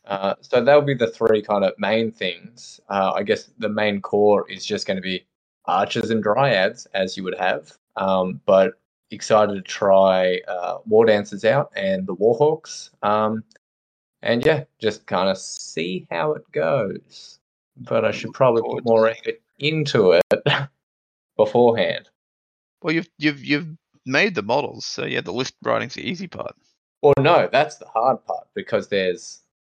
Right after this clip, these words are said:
Speaker 1: too many options.
Speaker 2: You're spoiled for choice 'cause you've painted so many models.
Speaker 1: Just spoiled for choice. And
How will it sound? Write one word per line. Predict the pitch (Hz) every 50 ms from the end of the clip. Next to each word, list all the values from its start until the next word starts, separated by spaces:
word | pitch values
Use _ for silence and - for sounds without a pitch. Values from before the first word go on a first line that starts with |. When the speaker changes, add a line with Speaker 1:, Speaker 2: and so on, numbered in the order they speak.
| _ _ _ _ _
Speaker 1:
too | - - 139 139 139
many | 131 120 104 98 90
options. | - - - - _ - - - - _ _ _ _ _ _ _ _ _ -
Speaker 2:
You're | - -
spoiled | - - - 131 131 131 123
for | - -
choice | - - - - 139 143 139
'cause | - - 120 -
you've | 107 -
painted | - - 123 131 156 165 - 170
so | - - 104
many | - - -
models. | 87 - - 196 190 - -
Speaker 1:
Just | _ _ _
spoiled | - 104 113 123 117 - -
for | 92
choice. | 90 - - - 92 98 101 87 - - - - _ _ _ _ _ _ _ _ _ _ _ _ _ _ _
And | 110 107 92 87 87